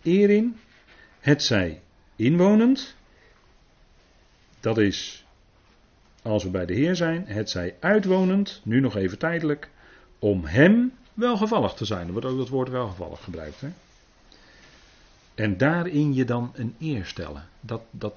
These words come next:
dat is dan je eer, dat je voor hem welgevallig wil zijn, voor God welgevallig wil zijn. En dan staat er gelijk bij, want het heeft natuurlijk alles met de toekomst te maken, met de nabije toekomst, want wij moeten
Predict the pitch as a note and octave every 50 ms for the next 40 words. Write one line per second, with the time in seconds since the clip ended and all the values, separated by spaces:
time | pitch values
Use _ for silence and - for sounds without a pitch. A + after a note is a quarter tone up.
0 | - - - A2+ A2 A2 - G#2+ F#2+ G#2+ G#2 G#2 G2+ F#2+ G2+ - - D#3 D#3+ D3+
1 | A#2+ G2 E2 D2+ D#2+ F#2+ F#2 F2 - F#2+ F2+ - F#2+ F#2 E2+ E2+ F2+ A2 D#3 F3
2 | F#3 F#3 E3 C#3 A2+ C3 D3 D#3 D3 C#3 C3+ D3+ D#3 D3 B2 F#2+ F2 F2+ F2+ F2
3 | E2 E2 D2+ E2 G2 - - E3+ E3 - D#3+ D3+ C3+ C3 C3 A#2+ A2+ G2+ F#2+ E2+
4 | E2 - E2+ - E2 F2 F#2 - - - - - - - - - - - - -
5 | - - - - - - - - - - C3 A#2+ A2+ G#2 - - E3 E3 C#3+ A#2+
6 | G2 F#2+ B2 D#3+ A3 A#3 F#3+ C3 G#2 F2+ F2+ G2+ C#3 F#3+ G3+ - - A2+ A#2+ B2+
7 | C3 A2 C#3+ F#3+ G3 - - C#3 B2+ - - F3 F#3+ G3 F3 B2+ A2+ C3 B2+ A2
8 | G#2 - - G3+ F#3+ - B2 G#2+ G2 - - G#2 G2 F2 F2 F2+ - B2+ B2 A2
9 | A2 G#2+ G#2+ G2+ G#2+ G2 F#2 F2 - F3+ F3 - G#2+ G#2+ A2+ - - F2+ G#2+ D3+
10 | F3 C#3 C#3 D3 D3 A#2 A#2+ A#2 A#2+ A#2 G#2 - -